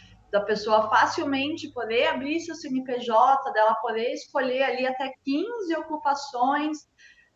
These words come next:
ah, pra fazer, já mostra que as nossas leis, embora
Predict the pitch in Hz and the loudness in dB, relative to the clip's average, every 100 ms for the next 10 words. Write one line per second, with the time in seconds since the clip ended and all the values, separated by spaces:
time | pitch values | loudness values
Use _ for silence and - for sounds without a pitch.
0 | - 208 208 202 202 240 240 240 233 247 | -4 4 6 6 4 2 0 0 2 2
1 | 254 302 330 311 269 302 - - 392 - | 2 4 4 6 8 8 4 -2 -6 -4
2 | 262 262 254 254 262 254 233 226 254 311 | -2 0 0 0 -2 -4 0 2 2 0
3 | 415 415 240 220 247 | -2 -4 -2 0 0